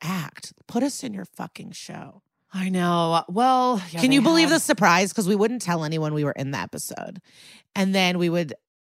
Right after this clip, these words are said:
Speaker 1: everyone would go nuts on Thursday. And on Tuesday, you know, Annalise would have to edit hardcore quickly, quick turnaround. But
Speaker 2: Yeah.
Speaker 1: it would be so excited.
Speaker 2: I would buy us also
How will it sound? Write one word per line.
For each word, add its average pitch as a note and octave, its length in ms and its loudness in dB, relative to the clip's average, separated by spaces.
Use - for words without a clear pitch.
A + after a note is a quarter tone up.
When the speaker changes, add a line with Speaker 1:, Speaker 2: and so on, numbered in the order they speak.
Speaker 1:
everyone F#3+ 340 4
would F3+ 100 2
go E3 120 4
nuts E3 340 0
on D#3 140 -2
Thursday. C#3+ 460 -2
And D3 120 -4
on D3+ 120 -4
Tuesday, C3+ 720 -2
you F#3 120 -2
know, C#3 200 -2
Annalise F3 420 0
would D#3+ 100 -2
have D3 120 -2
to - 200 -6
edit C3 260 -2
hardcore C#3+ 680 -4
quickly, D3+ 400 -4
quick - 340 -4
turnaround. A#2+ 720 -2
But - 300 -8
Speaker 2:
Yeah. C3 300 0
Speaker 1:
it G#3 120 4
would A#3+ 120 6
be A3 140 4
so C4 320 4
excited. A3 760 2
Speaker 2:
I F#3+ 100 4
would D#4+ 200 2
buy G#3 200 6
us E3 220 0
also F3+ 500 0